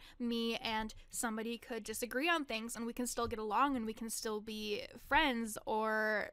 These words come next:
peers or colleagues or whatever you wanna call it. I can still appreciate you. I can still support you, even if we don't fully agree on some certain topics. But there is a line. Like, if someone's, like,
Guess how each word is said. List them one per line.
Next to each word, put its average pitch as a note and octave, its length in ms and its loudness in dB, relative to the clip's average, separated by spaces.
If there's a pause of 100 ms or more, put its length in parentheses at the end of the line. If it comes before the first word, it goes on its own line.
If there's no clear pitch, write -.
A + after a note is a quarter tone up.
peers B3+ 500 4
or A3+ 220 2
colleagues B3+ 520 4
or A#3 200 2
whatever A3 240 0
you A3 100 -2
wanna G3+ 180 -2
call C4+ 300 10
it. G#3+ 160 0 (260)
I A#3+ 120 6
can G4+ 160 -2
still C#4+ 240 2
appreciate D4+ 680 -2
you. G#3+ 160 -6
I A3+ 140 4
can C4+ 140 -2
still D4 180 0
support A#3 480 -4
you, - 180 -8 (240)
even C4+ 280 2
if D4 120 0
we D4+ 80 2
don't B3 300 4 (180)
fully B3+ 300 4
agree A3+ 580 -2 (100)
on A3+ 220 0
some A3 280 2
certain - 280 -2
topics. - 640 4 (180)
But A#3+ 300 8
there A#3 100 -2
is E4+ 160 2
a E4+ 60 2
line. B3 420 0 (200)
Like, B3+ 220 6
if C4 80 6
someone's, D#4 400 0
like, A#3+ 240 2